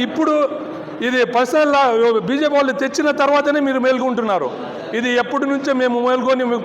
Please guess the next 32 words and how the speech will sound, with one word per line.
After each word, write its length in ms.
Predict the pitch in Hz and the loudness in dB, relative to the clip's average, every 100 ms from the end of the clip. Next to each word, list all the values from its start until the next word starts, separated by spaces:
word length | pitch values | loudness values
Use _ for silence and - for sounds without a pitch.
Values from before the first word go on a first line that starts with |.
| 240 | -2
కొట్లాడింటే, 520 | 240 262 254 226 190 131 - - - - - 170 | 0 0 0 0 -2 -4 -8 -10 -10 -10 -10 -4
నూటికి 360 | 240 311 311 285 277 | 0 2 2 2 0
నూరు 200 | 277 247 | 0 2
పాళ్ళు 260 | 277 269 196 220 - - - | 2 2 0 -4 -8 -10 -4
మా 80 | 202 233 | 0 0
భూమి 220 | 240 277 269 247 | 0 0 0 2
మా 40 | 233 226 | 2 2
స్వాధీనంలోనే 640 | 247 269 269 262 262 254 240 | 2 2 0 0 0 0 0
ఉండేది, 300 | 226 190 135 - - - - - | 0 0 -2 -6 -10 -10 -12 -4
కానీ 240 | 214 285 330 330 - - - - - 202 | 0 2 2 0 -4 -8 -10 -12 -10 -4
ఈ 40 | 240 202 | -2 0
భూమి 220 | 285 277 254 | 0 0 0
ఏమైపోయినా 440 | 254 262 262 262 262 247 | 2 0 0 0 2 2
పర్వాలేదు, 380 | 247 247 247 247 240 | 2 2 2 0 -2
ఏం 80 | 254 | 0
చేసుకున్నా 300 | 262 262 254 247 | -2 -2 -2 0
పర్వాలేదు 400 | 240 247 247 240 | 2 4 4 2
అని 100 | 240 226 | 0 -2
చెప్పేసి 240 | 240 247 220 | -2 -2 0
వదులుకుంటూ 400 | 233 254 262 254 247 | 0 -2 0 0 0
వస్తున్నారు. 360 | 247 254 247 240 | -2 0 2 2
కాబట్టి 220 | 247 247 240 | 2 2 0
ఇది 140 | 226 202 160 139 - - - - | 0 0 0 -4 -8 -10 -10 -2
వేరే 180 | 226 269 | 2 4
వాళ్ళు 180 | 254 240 240 214 | 4 2 0 0
దీనికి 260 | 233 240 233 208 196 | -2 0 0 0 -2
చట్టాలు 280 | 214 262 247 | 0 0 0
తీసుకొని 260 | 240 - 226 | -2 -2 -4
వస్తున్నారు. 380 | 208 208 170 127 - - - - - | -2 -2 -2 -2 -6 -10 -12 -14 -2
కదిరి 260 | 240 302 320 | 0 2 0
భూమి 220 | 294 311 302 285 | 2 0 0 0
గురించి 220 | 294 | 0